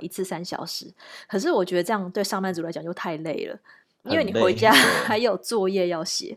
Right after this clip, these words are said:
Speaker 2: 对。 <laughs>
Speaker 1: 然后你一个礼拜两次，
Speaker 2: 真的。
Speaker 1: 我觉得就蛮负担的。我觉得一个礼拜一次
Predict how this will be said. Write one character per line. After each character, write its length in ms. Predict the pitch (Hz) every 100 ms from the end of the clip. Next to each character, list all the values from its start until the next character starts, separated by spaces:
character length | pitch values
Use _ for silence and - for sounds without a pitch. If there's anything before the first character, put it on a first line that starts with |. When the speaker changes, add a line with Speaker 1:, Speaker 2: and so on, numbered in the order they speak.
| -
Speaker 2:
对。 100 | 160 -
<laughs> 160 | -
Speaker 1:
然 100 | 247
后 80 | 320
你 60 | 311
一 220 | 226 285
个 80 | 233
礼 100 | 175
拜 140 | 220
两 180 | 202 151 160
次， 200 | - 220
Speaker 2:
真 20 |
的。 80 | 180
Speaker 1:
我 100 | 160
觉 140 | 165
得 100 | 160
就 320 | 160 190 170
蛮 180 | 160 156 160
负 200 | 208 175
担 300 | 147 147 156
的。 100 | 156
我 80 |
觉 120 | 180 220
得 40 |
一 40 |
个 80 | 226
礼 100 | 165
拜 160 | 190 185
一 100 | 165
次 300 | - 190